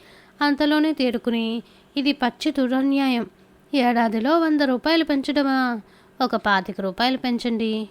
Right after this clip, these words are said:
లోకంలో న్యాయం ఇంకా కొన ఊపిరితో ఉన్న-, ఉన్నదనైనా గుర్తించినట్లవుతుంది. నా మాట కాదంటే అద్దె తగ్గించడానికి నేను చేయవలసింది చేస్తాను," అన్నాడు. ఇది వింటూనే గురునాథం కోపంగా, "నేను చెప్పాల్సింది చెప్పాను,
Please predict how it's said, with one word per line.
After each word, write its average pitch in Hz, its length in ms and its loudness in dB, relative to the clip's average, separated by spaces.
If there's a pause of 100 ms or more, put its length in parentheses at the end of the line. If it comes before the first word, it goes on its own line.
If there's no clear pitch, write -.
(300)
లోకంలో 311 460 2
న్యాయం 285 380 0
ఇంకా 277 280 0
కొన 254 220 -2
ఊపిరితో 240 440 -2
ఉన్న-, 240 300 -2
ఉన్నదనైనా 254 680 0
గుర్తించినట్లవుతుంది. 277 1300 -2 (480)
నా 214 120 0
మాట 202 300 -4
కాదంటే 233 720 0 (280)
అద్దె 294 260 0
తగ్గించడానికి 285 720 0
నేను 269 200 -2
చేయవలసింది 247 600 -4
చేస్తాను," 220 500 -4 (160)
అన్నాడు. 185 440 -10 (520)
ఇది 320 140 2
వింటూనే 294 440 2
గురునాథం 254 540 0
కోపంగా, 226 680 -2 (440)
"నేను 226 180 -2 (100)
చెప్పాల్సింది 240 520 -2
చెప్పాను, 262 640 -2